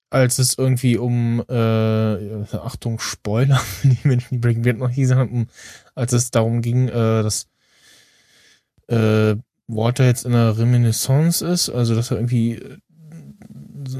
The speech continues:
so K-, Krebs, äh, hat sich nicht weiter ausgebreitet und heißt erstmal, ist gut und so. Und da saß irgendwie noch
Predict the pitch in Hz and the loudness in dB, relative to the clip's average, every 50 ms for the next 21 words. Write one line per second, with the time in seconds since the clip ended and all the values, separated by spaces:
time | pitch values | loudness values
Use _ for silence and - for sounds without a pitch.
0 | 131 135 127 113 113 135 135 - - - - - 147 127 - - 143 143 147 - | -6 -4 -6 -6 -6 -8 -10 -12 -12 -16 -10 -8 -6 -6 -2 0 2 2 2 0
1 | - - - - - 131 131 131 127 127 127 127 - - 139 127 147 143 131 - | -2 -4 -4 -4 -2 0 2 4 4 4 2 2 0 -2 -2 0 0 0 0 2
2 | 135 127 123 131 117 101 127 139 - - 180 156 165 165 165 160 156 - 180 156 | 0 0 2 2 2 2 0 0 0 0 -2 0 2 2 2 2 2 2 0 0
3 | 147 127 131 123 - 117 120 123 127 131 - - - 131 127 127 - 131 123 113 | 0 0 -2 -2 -2 -2 2 2 2 2 0 0 -2 -2 -2 0 0 0 2 2
4 | 113 117 - - - 170 - 226 185 165 175 175 165 143 131 120 120 120 135 - | 0 -2 -2 -2 -2 -2 0 0 0 0 0 0 2 2 2 2 2 2 0 0
5 | - 151 143 131 135 131 127 123 - | -2 -2 0 2 2 2 2 0 -2